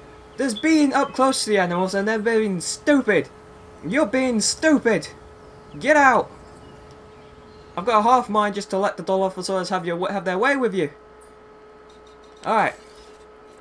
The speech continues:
Heavy steel fence. Let's make the damn Velociraptor cage. You know what? No, what we're gonna do, this is what we're gonna do.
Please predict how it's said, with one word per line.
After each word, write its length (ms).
Heavy 260
steel 260
fence. 340
Let's 140
make 200
the 60
damn 280
Velociraptor 600
cage. 280
You 100
know 180
what? 340
No, 240
what 180
we're 80
gonna 160
do, 100
this 340
is 40
what 100
we're 60
gonna 320
do. 60